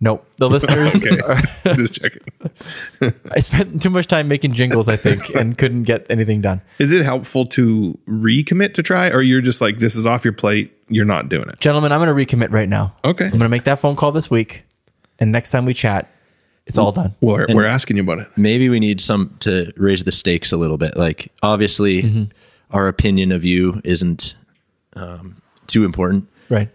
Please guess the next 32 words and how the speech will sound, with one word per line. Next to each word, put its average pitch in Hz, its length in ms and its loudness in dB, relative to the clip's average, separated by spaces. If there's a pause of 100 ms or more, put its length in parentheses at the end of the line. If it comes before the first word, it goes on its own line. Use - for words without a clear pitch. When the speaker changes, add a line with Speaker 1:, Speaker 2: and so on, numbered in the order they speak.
Speaker 3:
And 92 320 0
our 98 140 2
Speaker 1:
<laughs> 107 100 4
Speaker 3:
listeners, 113 340 0
Speaker 1:
Good - 100 2
Speaker 3:
even, 92 120 2
Speaker 1:
thing. 98 80 4
Speaker 3:
you've 107 160 2
let 110 180 0
them 107 220 2
down. 92 400 -2 (180)
Speaker 1:
Yeah. 101 200 0 (360)
Speaker 3:
Um, 90 380 0
Speaker 2:
<laughs> - 20 -6
Yeah. 139 80 0
Speaker 3:
but 98 240 -2
maybe 110 280 4
there 110 120 2
needs 104 140 2
to - 60 -6
be 101 40 4
some 98 240 0
kind 95 240 0
of 85 100 0
a 80 80 -4
consequence 85 680 -4
if 85 140 -6
you 87 80 0
don't 80 300 -2
do 78 120 -6
it. - 160 -10 (1040)
Speaker 1:
Um, 113 560 0